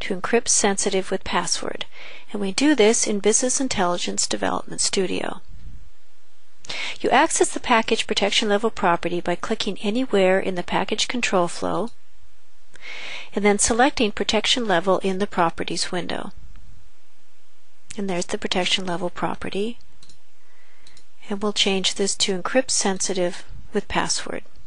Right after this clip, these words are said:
Next, you modify the S Q L Server agent job step command line to include the password that decrypts the sensitive data. You add the password using the decrypt parameter of the D T X command prompt utility.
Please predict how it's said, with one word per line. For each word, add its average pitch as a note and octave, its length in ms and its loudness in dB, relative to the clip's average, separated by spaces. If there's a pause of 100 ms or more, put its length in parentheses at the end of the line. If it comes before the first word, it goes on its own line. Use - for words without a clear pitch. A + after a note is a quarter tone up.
(2750)
Next, B3+ 500 6
you A#3+ 60 8
modify A#3+ 460 6
the A3+ 80 4
S - 100 2
Q C4 200 2
L C#4+ 40 4
Server A#3 380 4
agent G3+ 360 2
job G3 340 4
step - 320 2
command G3 440 2
line F3+ 340 -2 (300)
to - 140 2
include C#4 320 4
the D#4 100 4
password G#3+ 520 4
that G3+ 120 2
decrypts - 460 0
the A#3 60 0
sensitive G#3 580 0
data. - 420 2 (560)
You - 120 -2
add A#3 240 6
the D4 60 6
password G#3+ 540 4
using G3 300 0
the F#3 100 -2
decrypt A#3+ 460 2
parameter F#3 640 0
of F#3 140 -2
the E3+ 80 -2
D F#3+ 180 -2
T A3+ 220 4
X G3+ 240 4
command E3+ 420 0
prompt - 380 -2
utility. - 640 0